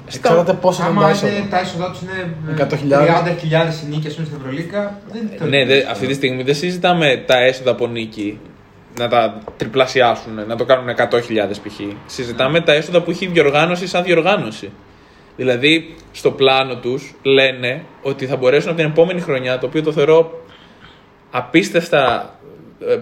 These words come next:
Speaker 1: παράδοξο να καταφέρουν σε μια χρονιά να τριπλασιάσουν τα λεφτά μιας, ε, τε-, τόσο μεγάλης λίγκας,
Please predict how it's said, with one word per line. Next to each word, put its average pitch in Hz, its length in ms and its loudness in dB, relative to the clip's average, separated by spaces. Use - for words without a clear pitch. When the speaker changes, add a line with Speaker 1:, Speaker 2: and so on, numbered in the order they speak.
Speaker 1:
παράδοξο 131 680 2
να 120 80 -2
καταφέρουν 120 340 2
σε - 100 -10
μια 131 160 -2
χρονιά 127 300 -2
να 127 200 -4
τριπλασιάσουν 135 840 0
τα 120 140 2
λεφτά 117 280 0
μιας, 120 340 -6
ε, 117 180 -4
τε-, 123 140 0
τόσο 165 200 4
μεγάλης 127 300 2
λίγκας, 113 460 -2